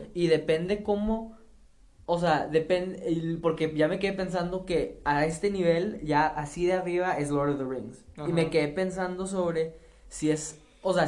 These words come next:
Speaker 2: Pero
Speaker 1: sí.
Speaker 2: la cosa, la cosa es que Lord of the Rings es básicamente una película de diez horas. O sea,
Speaker 1: No,
Speaker 2: basi-,
Speaker 1: y, y te
Speaker 2: básicamente.
Speaker 1: estás basando en uno de los mejores libros de la historia.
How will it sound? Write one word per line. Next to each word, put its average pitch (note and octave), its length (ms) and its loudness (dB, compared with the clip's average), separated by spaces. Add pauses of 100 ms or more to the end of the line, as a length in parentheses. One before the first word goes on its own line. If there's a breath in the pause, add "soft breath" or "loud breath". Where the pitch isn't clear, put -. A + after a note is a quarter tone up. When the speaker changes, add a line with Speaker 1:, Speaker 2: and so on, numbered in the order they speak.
(120)
Speaker 2:
Pero F3 80 4
Speaker 1:
sí. A3 40 6
Speaker 2:
la D3 140 4
cosa, F3+ 260 2
la F#3 160 2
cosa F#3 140 0
es G#3+ 80 -8
que G#3+ 80 0
Lord F3+ 200 4
of F#3+ 80 -2
the G3+ 40 0
Rings F3+ 240 -2
es E3 200 -6
básicamente D#3 640 -4
una D#3+ 160 -4
película D3 320 -4
de C3+ 80 -2
diez B2 160 -8
horas. - 320 -14 (1040)
O D3+ 60 -6
sea, C#3+ 220 0
Speaker 1:
No, F#3+ 300 12
Speaker 2:
basi-, - 100 2
Speaker 1:
y, F#3+ 120 6
y F#3 80 6
te - 40 -4
Speaker 2:
básicamente. F#3 360 6
Speaker 1:
estás E3+ 260 6
basando F#3 320 6
en F3+ 60 0
uno F3+ 140 2
de F3+ 40 4
los F3+ 120 0
mejores D#3 240 0
libros D#3 220 2
de D3+ 60 -2
la C3+ 60 -2
historia. - 280 -6